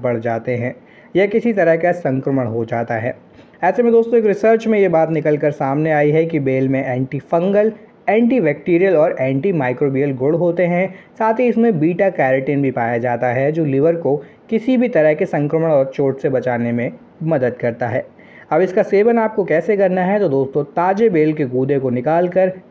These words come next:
रात भर के लिए पानी में भिगो कर रख दीजिए और सुबह आप उसे मैश करके खा सकते हैं। दोस्तों कान का दर्द है तब भी आप इसका प्रयोग कर सकते हैं,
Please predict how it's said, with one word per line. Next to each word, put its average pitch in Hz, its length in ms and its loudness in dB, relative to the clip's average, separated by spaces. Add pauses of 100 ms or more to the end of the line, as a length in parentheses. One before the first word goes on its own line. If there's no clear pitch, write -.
रात 175 240 0
भर 220 200 0
के 220 140 -2
लिए 180 180 2
पानी 135 340 0
में 151 120 0
भिगो 123 240 0
कर 127 160 -2
रख 156 160 0
दीजिए 208 400 0 (360)
और 214 100 0
सुबह 226 280 2
आप 143 260 0
उसे 127 220 -4
मैश 123 260 -2
करके 120 360 -4 (260)
खा 123 200 -4
सकते - 340 -8
हैं। 113 180 -6 (500)
दोस्तों 247 320 4
कान 226 320 2
का 233 100 4
दर्द 208 280 2
है 214 120 2
तब 156 180 0
भी 156 180 0
आप 160 180 0
इसका 151 200 -2
प्रयोग 127 380 -2
कर 180 140 2
सकते 208 380 -2
हैं, 220 180 0